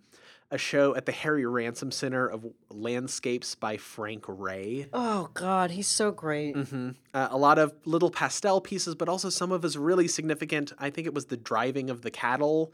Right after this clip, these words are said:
Speaker 1: or The Driving of the Herd
Speaker 2: Yeah, early Texas
Speaker 1: pieces.
Speaker 2: painter.
Speaker 1: Mm-hmm.
Speaker 2: He's great. And also you can catch a lot of his work in different places, but the, uh, Panhandle Plains up in, uh, Canyon has a number of his works on show pretty much all the time.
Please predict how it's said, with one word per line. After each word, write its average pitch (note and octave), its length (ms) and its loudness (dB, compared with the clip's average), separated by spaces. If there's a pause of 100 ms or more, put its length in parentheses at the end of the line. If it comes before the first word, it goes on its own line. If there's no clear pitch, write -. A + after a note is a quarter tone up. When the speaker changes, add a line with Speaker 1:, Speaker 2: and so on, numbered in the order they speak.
(140)
Speaker 1:
or C#3 80 0
The B2 80 2
Driving C#3+ 380 6
of C3+ 120 -2
the A#2+ 80 -4
Herd D#3 500 4
Speaker 2:
Yeah, A3+ 240 10
early A#3+ 260 10
Texas A3 360 4
Speaker 1:
pieces. F3 140 8
Speaker 2:
painter. G#3 440 6
Speaker 1:
Mm-hmm. D#3 100 -2
Speaker 2:
He's D3+ 300 0
great. F#3+ 320 4
And A3 160 4
also B3+ 380 6
you A3 180 0
can F#3 160 -8
catch G3+ 260 2
a F#3+ 60 0
lot E3+ 200 4
of E3 120 0
his D#3+ 180 -4
work D#3+ 340 -4
in F3 120 -4
different F3+ 280 -2
places, D#3+ 380 -2
but D#3 160 -8
the, D3 320 0
uh, D#3+ 100 0
Panhandle G3+ 460 -2
Plains D#3 360 -4
up D3 180 -8
in, C#3 240 -4
uh, C3+ 340 -8
Canyon D3 360 -6
has C#3+ 200 -8
a C3+ 60 -8
number C3 340 -6
of C3 100 -10
his - 160 -14
works C3+ 240 -10
on C#3 120 -10
show C#3 180 -8
pretty G#3+ 280 0
much C3 200 -2
all B2+ 140 -4
the B2 140 -16
time. C3 480 -14